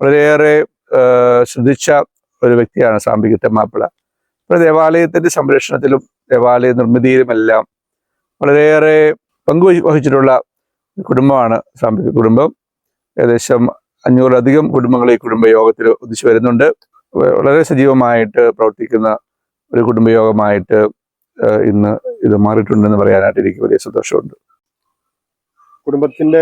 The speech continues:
Speaker 2: രക്ഷാധികാരി എന്നുള്ള നിലയിൽ എല്ലാവർക്കുമായിട്ട് എന്ത് സന്ദേശമാണ് നൽകാനുള്ളത്?
Speaker 1: ഒരു കുടുംബം, ഫാമിലി എന്ന് പറയുമ്പോൾ അത്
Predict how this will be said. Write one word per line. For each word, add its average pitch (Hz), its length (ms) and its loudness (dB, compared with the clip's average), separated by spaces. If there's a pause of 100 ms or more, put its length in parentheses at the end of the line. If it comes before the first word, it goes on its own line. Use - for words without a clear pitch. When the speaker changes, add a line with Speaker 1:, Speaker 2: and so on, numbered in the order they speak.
Speaker 2:
രക്ഷാധികാരി 156 560 -2
എന്നുള്ള 151 240 -2
നിലയിൽ 139 340 0 (760)
എല്ലാവർക്കുമായിട്ട് 131 640 -10
എന്ത് 123 140 -12
സന്ദേശമാണ് 123 500 -8
നൽകാനുള്ളത്? 107 580 -10 (380)
Speaker 1:
ഒരു 151 140 0
കുടുംബം, 156 480 0 (380)
ഫാമിലി 151 480 2 (640)
എന്ന് 147 160 0
പറയുമ്പോൾ 135 500 2 (880)
അത് 147 240 2